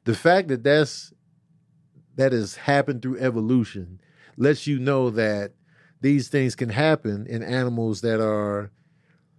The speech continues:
abused by humans. So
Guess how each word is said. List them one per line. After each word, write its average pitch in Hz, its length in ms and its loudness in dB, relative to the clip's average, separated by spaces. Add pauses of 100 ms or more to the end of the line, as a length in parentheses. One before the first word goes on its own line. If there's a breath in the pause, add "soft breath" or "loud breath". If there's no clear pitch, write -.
(420)
abused 135 560 0
by 117 200 2
humans. 127 520 -6
So 120 680 0